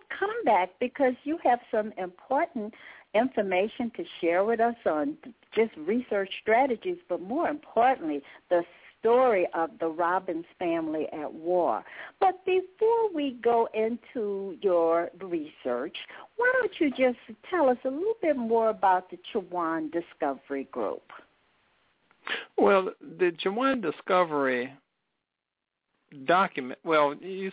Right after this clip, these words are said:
Speaker 2: said document, research, preserve, presents the history of the Winton Triangle, which is a fairly large landowning people of mixed race, uh, folks in northeastern North Carolina.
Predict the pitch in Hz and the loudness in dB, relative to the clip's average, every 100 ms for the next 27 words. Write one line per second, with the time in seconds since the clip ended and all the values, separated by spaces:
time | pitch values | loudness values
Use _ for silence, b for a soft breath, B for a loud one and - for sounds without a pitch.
0 | - 196 160 113 - 143 151 139 131 123 | -2 -2 -2 -8 0 2 2 -4 -2 -2
1 | 120 123 - 135 120 110 - - _ 113 | -4 -8 -4 0 2 0 -6 -18 _ -18
2 | 117 - 123 113 123 113 - 107 110 107 | -16 -12 -10 0 2 2 -2 -6 -2 -2
3 | - - - b b - 113 135 - 135 | -4 -16 -20 b b -2 2 0 0 -2
4 | 107 110 104 104 104 113 117 - 170 170 | -2 -2 -2 -2 -6 -8 -6 2 4 4
5 | 135 117 123 165 156 139 131 113 - 214 | 2 0 0 -2 -2 -2 0 -2 0 2
6 | 214 214 143 120 131 123 120 117 120 - | 2 4 2 2 4 6 4 2 -2 -14
7 | b b b _ 120 135 156 147 117 104 | b b b _ -2 0 0 0 -2 -4
8 | 107 - 113 101 98 104 101 - - 101 | -8 -10 -10 -8 -6 -4 -6 -6 -6 -4
9 | 101 - - - _ 107 107 117 156 - | -4 -8 -20 -20 _ -6 -4 -6 -12 -18
10 | _ - 107 107 226 - - B B B | _ -4 0 0 -4 -12 -20 B B B
11 | B _ 123 117 113 110 120 196 117 113 | B _ 4 4 2 -2 -8 -2 0 0
12 | 123 110 - 101 101 101 - 101 98 95 | -2 -4 -4 -4 0 -2 0 0 2 2
13 | 92 - 151 | 0 -2 -8